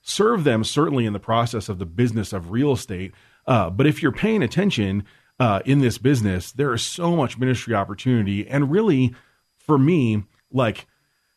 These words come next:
having had a vision in my life previously for vocational ministry and being able to pastor people and come alongside them and shepherd them,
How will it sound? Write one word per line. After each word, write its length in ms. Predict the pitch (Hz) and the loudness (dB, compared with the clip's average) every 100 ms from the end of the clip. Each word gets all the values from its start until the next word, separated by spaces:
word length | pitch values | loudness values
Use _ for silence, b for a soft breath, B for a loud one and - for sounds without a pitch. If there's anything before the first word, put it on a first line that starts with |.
| _ _ _ | _ _ _
having 320 | - 170 196 | 2 4 4
had 340 | 139 135 147 165 | 2 2 2 2
a 40 | |
vision 440 | 117 113 123 123 113 | 2 2 2 2 2
in 80 | |
my 140 | 104 101 | 0 -4
life 420 | 98 107 104 - | -4 -4 -4 -6
previously 760 | - 131 123 110 95 98 92 90 | -2 2 2 2 -2 -8 -8 -8
for 360 | - 123 113 | -4 -2 0
vocational 600 | 98 110 101 117 104 110 | 0 -4 -2 -2 -2 -4
ministry 560 | 101 101 110 - 131 135 | -4 -4 -4 -6 -6 -6
and 200 | 110 104 | -6 -4
being 260 | 120 127 117 | 0 0 0
able 180 | 110 | -4
to 140 | 107 92 | -8 -12
pastor 480 | - 101 107 - 117 | -12 -10 -10 -10 -4
people 320 | 120 107 104 | -4 -2 -4
and 100 | 92 | -6
come 180 | - 123 | 0 0
alongside 580 | 113 104 - 107 107 | 2 -2 -8 -8 -6
them 140 | 107 104 | -4 -6
and 140 | 90 | -6
shepherd 440 | - 117 107 127 123 | -8 -6 -2 -2 -2
them, 240 | 131 143 | -4 -6